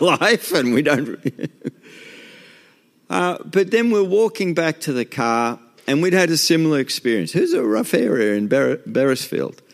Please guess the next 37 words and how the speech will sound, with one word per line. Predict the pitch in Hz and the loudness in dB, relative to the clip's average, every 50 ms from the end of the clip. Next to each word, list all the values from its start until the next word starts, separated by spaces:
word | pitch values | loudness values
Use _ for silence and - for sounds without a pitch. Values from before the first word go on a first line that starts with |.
| _ _ _ _ _ _ _ _ _ - | _ _ _ _ _ _ _ _ _ -10
Um, | - 95 104 107 107 107 104 104 104 95 - - - _ _ _ _ _ _ _ _ _ _ _ _ - - _ _ _ - | -6 -2 -2 0 0 2 2 0 0 -2 -4 -6 -12 _ _ _ _ _ _ _ _ _ _ _ _ -20 -20 _ _ _ -12
and | - 117 | -8 -6
Suzanne | - - - 214 254 226 180 180 180 180 180 175 156 | -4 -2 0 2 2 2 2 4 4 4 4 2 2
just | - 151 151 - - - - | 0 0 0 0 -2 -2 0
said, | 139 104 92 82 82 82 - | 0 0 0 0 -2 -4 -8
she | - - - | -10 -8 -6
said, | - - 170 175 170 104 | -4 -2 -2 -2 0 0
"You | 110 110 | 0 2
know, | 110 110 107 107 - - - - | 2 2 0 0 -2 -4 -6 -4
there's | - 156 160 156 156 - - - | -2 0 0 0 -2 -6 -8 -10
a | - | -12
family, | - - - 156 151 170 175 175 165 151 143 | -12 -10 -8 -6 -4 -4 -2 0 2 2 2
I | 131 - - 151 151 | 2 0 0 -2 -2
just | - - 220 - - | -4 -6 -8 -6 -6
want | - 208 190 175 | -6 -6 -4 -2
to | 151 | 0
go | 156 147 147 | 0 2 2
and | 139 127 - | 2 0 0
talk | - 143 120 117 - | 0 -2 -2 -2 -2
to | 127 110 | -2 -2
those | 107 104 104 104 95 - | 0 0 0 -2 -4 -4
women | 113 104 101 98 95 98 | -4 -2 0 0 0 0
over | 92 95 95 87 90 | -2 -2 -4 -4 -4
there." | 87 85 85 85 82 78 80 98 | -4 -2 -2 -2 -2 -4 -6 -10
Some | - - - 156 147 127 | -8 -6 -4 -2 -2 0
young | 123 135 139 147 147 139 | 2 2 2 2 2 0
girls, | - 135 127 127 123 123 127 127 120 117 - - - | 0 2 2 2 2 2 2 0 -2 -2 -4 -4 -2
uh, | 82 85 85 - - - - - - _ - | -4 -4 -4 -8 -12 -20 -20 -20 -20 _ -6
probably | - 135 131 131 123 | -4 -2 0 2 2
a | 117 | 2
mum | 113 113 117 113 120 120 117 117 117 117 107 | 2 2 2 2 2 2 2 2 2 2 0
and | 98 90 92 87 | 0 0 -2 -2
a | 85 87 82 - - - - _ _ | -4 -4 -6 -10 -14 -20 -20 _ _
sister | - - - - 156 143 - - - - 139 131 127 120 | -10 -4 -2 0 0 0 0 -2 -2 0 2 2 2 2
and | 104 95 | 0 0
a | 90 | -2
grandma. | 82 80 - 120 117 113 117 117 117 117 117 110 110 117 | -4 -4 -2 0 0 0 0 0 0 0 0 -2 -2 -4